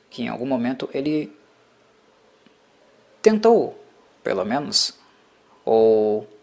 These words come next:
fez um movimento de amar, de tentar amá-las. Que embora, ah, esse sentimento não exista mais, se é que ele já existiu em algum momento,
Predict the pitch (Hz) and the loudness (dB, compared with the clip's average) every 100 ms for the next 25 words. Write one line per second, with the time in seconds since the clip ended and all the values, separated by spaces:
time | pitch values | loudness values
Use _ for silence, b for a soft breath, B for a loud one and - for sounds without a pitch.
0 | _ - 165 156 156 156 160 127 117 - | _ 2 2 2 -2 -2 -2 -2 -4 -8
1 | - _ _ _ _ 120 123 101 85 - | -20 _ _ _ _ -2 0 0 -2 -12
2 | - _ _ _ _ _ _ _ _ - | -18 _ _ _ _ _ _ _ _ -4
3 | - 165 170 143 87 71 71 - - - | -2 4 6 6 4 -4 -6 -2 -2 -2
4 | _ _ _ _ _ _ _ _ _ _ | _ _ _ _ _ _ _ _ _ _
5 | _ _ _ _ - 143 139 131 127 117 | _ _ _ _ -2 0 4 8 8 6
6 | - 120 117 113 - 131 - 170 151 131 | 4 4 6 4 0 0 2 2 0 -2
7 | 123 151 151 101 - _ - 135 120 110 | -2 -2 -6 -12 -12 _ -6 -2 0 0
8 | 110 - 101 101 131 151 - - _ - | -2 -4 -4 -4 0 2 0 -2 _ -4
9 | - 110 107 95 - 104 95 95 _ _ | -4 -2 -4 -6 -8 -12 -12 -14 _ _
10 | 123 120 113 101 101 - 175 160 120 104 | -4 0 0 -2 -4 0 2 2 -2 -8
11 | 110 113 104 156 - | -8 -8 -4 -4 -4